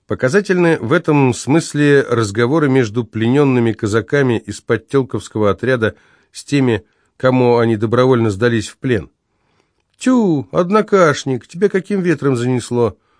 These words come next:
Ну, здорово, здорово, Прохор. Слава Богу, чудок мы с тобой, боя не учинили. А помнишь, как подо Львовом за австрийцами гоняли?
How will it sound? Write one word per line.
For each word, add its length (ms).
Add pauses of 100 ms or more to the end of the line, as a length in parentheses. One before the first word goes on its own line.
(140)
Ну, 200
здорово, 400
здорово, 400
Прохор. 460 (340)
Слава 360
Богу, 520 (960)
чудок 520
мы 100
с 80
тобой, 500
боя 300
не 120
учинили. 680 (500)
А 80
помнишь, 420
как 380
подо 240
Львовом 440
за 120
австрийцами 640
гоняли? 500